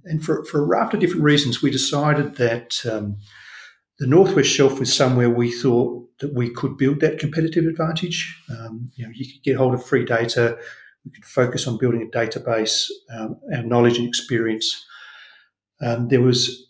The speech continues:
uh, because of the Australian system, there were permits that would regularly came, come up, so it would give us plentiful opportunity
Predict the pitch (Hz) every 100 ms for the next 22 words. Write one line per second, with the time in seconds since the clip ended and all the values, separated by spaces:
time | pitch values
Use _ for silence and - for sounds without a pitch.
0 | - - 135 - - 147 - 180 151 139
1 | 131 - 135 127 - 202 - 170 165 160
2 | - 127 123 - 151 143 - - 98 127
3 | 120 139 - 127 120 - 127 123 127 -
4 | 139 127 143 - - 123 135 - 123 120
5 | - - _ _ - 139 - 135 120 160
6 | - 147 135 143 127 -